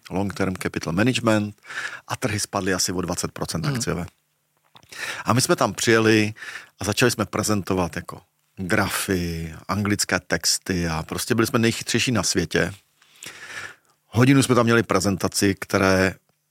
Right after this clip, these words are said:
Speaker 1: jak se ukázalo později, těch dvě stě lidí v sále, kteří tam byli, jako top lidi z O V B Finance, asi nikdo nerozuměl.
Speaker 2: Hmm.
Speaker 1: A po té naší prezentaci se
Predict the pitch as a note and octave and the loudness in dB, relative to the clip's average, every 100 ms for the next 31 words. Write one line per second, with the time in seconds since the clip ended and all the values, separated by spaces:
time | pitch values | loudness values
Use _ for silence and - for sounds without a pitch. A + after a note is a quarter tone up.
0 | _ _ _ - E2 - - F#2 G2 F2+ | _ _ _ -12 -8 -4 -6 -2 -2 0
1 | G2+ - F#2 F2 F#2+ - F#2 F#2+ F#2 - | -2 0 -2 2 2 2 -2 0 0 0
2 | G2 F2+ G2+ - F#2 F2+ F#2 - F#2+ G2 | -2 0 -2 -2 0 0 -2 -4 -2 -2
3 | F#2+ E2+ F2 F2 - F2+ - A2+ - G#2 | 0 0 0 0 -2 -6 0 0 2 2
4 | F#2+ F2+ F2 E2+ F#2+ E2+ F2+ D#2+ - F2 | 2 0 -4 -6 -4 -4 -4 -6 -8 -6
5 | F#2 - - _ _ _ - - G#2 G2+ | -6 -8 -12 _ _ _ -6 -4 -2 2
6 | C3+ B2 F2 F2 F2+ F#2 - B2 D3+ B2 | 2 2 -2 -4 -6 -6 -8 -10 -8 -8
7 | G#2+ _ _ _ _ - - - - - | -10 _ _ _ _ -20 -20 -20 -20 -20
8 | _ _ - - - D3+ C#3 - - G#2+ | _ _ -14 -2 0 4 2 2 0 0
9 | G2+ F2+ - A2 A2+ F#2 | 0 0 0 2 2 2